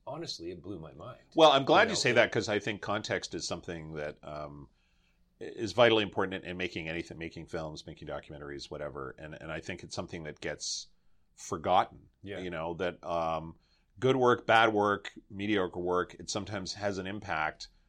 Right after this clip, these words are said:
Speaker 2: because of its timing. And, and sometimes that's sheer luck, or sometimes it is somebody thinking hard about,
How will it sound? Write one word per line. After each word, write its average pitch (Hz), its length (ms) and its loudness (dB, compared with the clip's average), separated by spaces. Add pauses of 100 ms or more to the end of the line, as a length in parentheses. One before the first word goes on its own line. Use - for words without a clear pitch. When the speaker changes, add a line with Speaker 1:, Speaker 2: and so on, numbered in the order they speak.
(180)
Speaker 2:
because 95 300 -6
of 95 80 -4
its 85 140 -8
timing. 120 440 -2 (400)
And, 90 400 -2
and 92 220 -6
sometimes 101 320 -4
that's 90 180 -2
sheer 92 260 -2
luck, 98 440 4
or 92 460 2 (180)
sometimes 98 420 -4
it 95 100 0
is 131 320 2
somebody 98 380 -2
thinking 110 480 -4
hard 104 380 6
about, 76 340 -4